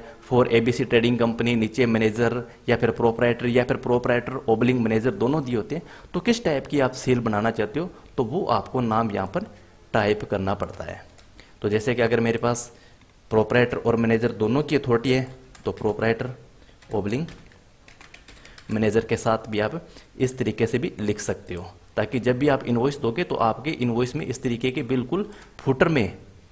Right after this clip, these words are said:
ये seal टैग जो इस तरीके का लिखा होगा। और उसके बाद में यहाँ पर आपका जो भी न्याय क्षेत्र रहेगा, जिस area से आप belong करते हो,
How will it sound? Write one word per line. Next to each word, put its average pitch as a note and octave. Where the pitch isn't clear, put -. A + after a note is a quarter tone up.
ये E3
seal A#2+
टैग A2
जो G3
इस B2+
तरीके A#2+
का C#3
लिखा G#2
होगा। D#2
और A2+
उसके D3+
बाद A#2
में C3
यहाँ G#2+
पर -
आपका G#2+
जो B2+
भी D3
न्याय A#2+
क्षेत्र C3+
रहेगा, A2
जिस B2
area A#2
से B2
आप G#2
belong A2+
करते A2+
हो, F3+